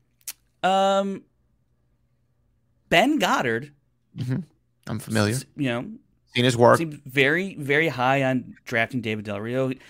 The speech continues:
Speaker 1: It seems like, according to his comments he made on Backstage, that he was, that he really pushed for David Del Rio. And as we had heard from Kate earlier, um, when we had her on the show, you know, she, she said, you know, she really relied on, on Ben and Paul to kinda, like, build out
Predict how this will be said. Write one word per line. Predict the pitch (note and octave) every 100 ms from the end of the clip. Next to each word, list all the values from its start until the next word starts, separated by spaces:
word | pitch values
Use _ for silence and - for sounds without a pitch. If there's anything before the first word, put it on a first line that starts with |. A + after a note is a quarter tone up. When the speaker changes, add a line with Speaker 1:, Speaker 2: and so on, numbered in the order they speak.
| - -
Speaker 1:
It | -
seems | C#3 C#3
like, | C3 C3 B2 - _ _ _ _ _ _ -
according | D3 D3 C#3+
to | C3
his | A2 D3 C#3+
comments | - C3+ C#3+ D3
he | C#3+
made | C3+
on | B2+
Backstage, | A2+ A#2 - C#3 C#3
that | A#2+
he | A2 C3 C3
was, | C3 -
that | B2 C#3 B2+
he | D#3+
really | E3+ G#3
pushed | - F#3+ F#3
for | D3+
David | C#3 C#3
Del | C3 C3
Rio. | A#2+ A#2+ A#2+ A#2+ - - -
And | C3
as | C3+ C3
we | C#3
had | C3
heard | A#2 C#3
from | C3 B2
Kate | C3+ B2+ C3
earlier, | B2+ A#2+ A#2 A2+ - _ _ _ B2
um, | A2 G#2+ G#2+ G#2+
when | A#2
we | A#2
had | B2 A#2+
her |
on |
the | A#2
show, | C#3 D3+
you | B2
know, | A2+
she, | C3 C3 -
she | -
said, | C3 G#2 B2+
you |
know, | B2+
she | C3+
really | B2 E3+
relied | G3+ E3+ D#3+ A#3+ C#3+
on, | A2+ A2+ A2+
on | A2+ A2+
Ben | A2 A2 A2
and | A2
Paul | G#2 A2+ A2
to | A2
kinda, | A#2 A2+
like, | G2+ -
build | C3 C3
out | C3 C#3+ C#3+ C3+